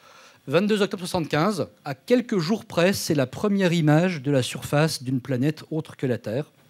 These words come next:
Mars, et les premières images de Mars sont arrivées par la mission Viking américaine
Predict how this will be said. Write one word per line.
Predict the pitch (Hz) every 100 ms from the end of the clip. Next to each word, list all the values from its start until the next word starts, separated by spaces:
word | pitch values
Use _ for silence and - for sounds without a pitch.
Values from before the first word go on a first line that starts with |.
| _ _ _ - -
Mars, | 131 143 165 -
et | 123 - 117
les | 113
premières | 101 156 151 135
images | 143 131
de | 127
Mars | 139 156
sont | 135 139
arrivées | 120 120 143
par | 143 113
la |
mission | 117 113 127
Viking | 120 123 135
américaine | 120 117 117 131 143